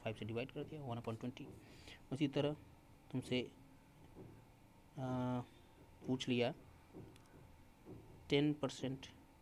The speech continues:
तो टेन परसेंट की वैल्यू क्या हो जाएगी, टेन परसेंट की वैल्यू क्या हो जाएगी,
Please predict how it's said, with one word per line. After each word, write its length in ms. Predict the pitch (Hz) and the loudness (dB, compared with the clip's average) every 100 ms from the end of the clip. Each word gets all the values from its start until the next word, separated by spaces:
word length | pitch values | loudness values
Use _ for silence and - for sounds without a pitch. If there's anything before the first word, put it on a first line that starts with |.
| - - - - - - - - - - - - | -20 -20 -16 -14 -14 -16 -20 -20 -20 -20 -18 -16
तो 60 | - | -2
टेन 160 | 127 135 | 2 2
परसेंट 340 | 135 139 135 | 2 0 2
की 60 | 135 | 2
वैल्यू 180 | 135 | 4
क्या 160 | 135 135 | 4 2
हो 60 | 135 | 4
जाएगी, 320 | 127 131 160 - - - - - - | 4 2 -4 -10 -20 -20 -20 -20 -6
टेन 160 | 135 131 | 0 2
परसेंट 300 | 131 - 135 | 0 0 -2
की 120 | 131 | 0
वैल्यू 180 | 131 131 | 0 0
क्या 140 | 131 | 0
हो 60 | 131 | 0
जाएगी, 260 | 131 131 | 0 0